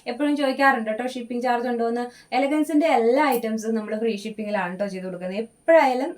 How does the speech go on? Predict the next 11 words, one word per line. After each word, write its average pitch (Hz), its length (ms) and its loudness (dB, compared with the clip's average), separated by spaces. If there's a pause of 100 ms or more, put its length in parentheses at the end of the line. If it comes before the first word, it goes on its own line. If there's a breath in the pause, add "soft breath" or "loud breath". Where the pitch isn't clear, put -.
(220)
അത് 220 140 -2 (260)
ഒന്നും 214 300 -2 (100)
ഓർമ്മയിൽ 202 340 -2
വെച്ചോ, 196 180 -6 (120)
എല്ലാം 208 240 -2 (100)
നമുക്ക് 202 280 -10
വരുന്നത് 214 320 -6
ഫ്രീ 196 100 -4 (100)
ഷിപ്പിങ്ങിലാണ് 190 600 -8
വരുന്നത്. 185 360 -4 (400 loud breath)
പിന്നെ 294 160 2